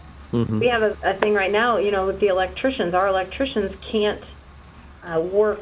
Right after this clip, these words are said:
Speaker 2: you know, it used to be they could turn power off and on. Well, now we have to wait for our electric company. We'll have guys that'll sit out there for ninety minutes. They're still getting paid,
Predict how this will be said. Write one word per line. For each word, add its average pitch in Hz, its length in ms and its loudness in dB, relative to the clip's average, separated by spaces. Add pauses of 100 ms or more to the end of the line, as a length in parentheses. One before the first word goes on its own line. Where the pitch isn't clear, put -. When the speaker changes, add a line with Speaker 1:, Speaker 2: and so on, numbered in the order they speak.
(140)
Speaker 2:
you 196 60 0
know, 170 200 2
it 175 140 2
used 254 320 0
to 240 60 2
be 208 160 2
they 185 200 2
could 185 260 -2
turn 196 220 2
power 185 380 2
off 170 200 0
and 180 80 -2
on. 202 240 0
Well, 180 100 2
now 180 240 0
we 190 140 -2
have 170 240 0
to 180 60 -4
wait 170 260 2
for 180 100 2
our 175 80 2
electric 190 440 -2
company. - 440 -6 (800)
We'll 269 160 2
have 277 240 -2
guys 185 320 2
that'll 180 340 0
sit 214 140 2
out 196 260 0
there 196 280 0
for 208 100 0
ninety 208 480 2
minutes. 208 480 0 (300)
They're 190 180 0
still 233 220 2
getting 214 260 2
paid, 240 640 0